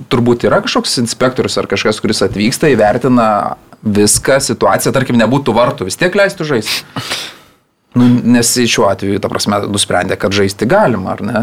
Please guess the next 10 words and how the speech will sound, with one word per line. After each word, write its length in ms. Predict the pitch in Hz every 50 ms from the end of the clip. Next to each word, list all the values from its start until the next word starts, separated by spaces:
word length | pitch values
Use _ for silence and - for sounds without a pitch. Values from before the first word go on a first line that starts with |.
| 127 131
Nu, 140 | 120 110 101
tai 140 | - - 110
nusprendė, 400 | 123 123 - - 107 107 104 104
kad 140 | 104 107 98
žaisti 240 | 98 107 110 - 120
galima, 380 | 104 107 98 95 98 95 101 107
tai 80 | - 123
žaidžiam 320 | 104 104 101 101 104 98 101 -
tada 160 | 101 98 107
ir, 160 | 104 107 104